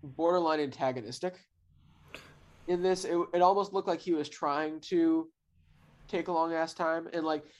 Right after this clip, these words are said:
like, it was, there was no reason for it to be an issue, but at the same time, Madison Bumgarner had a right to make a comment on it. Like, that's how long and slow it was going for absolutely no reason. So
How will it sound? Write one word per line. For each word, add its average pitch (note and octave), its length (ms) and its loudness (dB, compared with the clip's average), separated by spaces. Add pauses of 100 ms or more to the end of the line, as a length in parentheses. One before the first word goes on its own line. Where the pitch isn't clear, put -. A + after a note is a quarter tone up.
(100)
like, E3+ 100 2
it G3 120 4
was, F#3 180 2
there G#3 120 4
was G3 100 4
no G3+ 140 2
reason F#3 400 -2
for E3 200 -2
it C#3+ 100 -6
to D#3 80 -8
be D3 280 4
an C3 140 -4
issue, F#3+ 480 0 (440)
but E3+ 80 2
at D3+ 60 2
the E3 60 -2
same F3+ 260 -2
time, D#3 380 0 (680)
Madison E3 380 2
Bumgarner D#3 380 2
had E3 240 4
a D3+ 60 2
right D3+ 220 2 (180)
to C#3 280 0 (200)
make D3+ 300 -2
a C#3 40 -10
comment A2+ 420 -8
on D#2+ 140 -12
it. - 60 -20 (160)
Like, C3+ 320 -2
that's D3+ 240 2
how D3+ 160 8
long C3+ 420 2 (100)
and C3+ 400 -2 (540)
slow E3+ 400 4
it D3 80 4
was C3+ 140 -2
going C3+ 320 2
for C#3+ 180 -4
absolutely C#3 460 2
no B2+ 40 -4
reason. A2+ 320 -8 (580)
So F3+ 360 4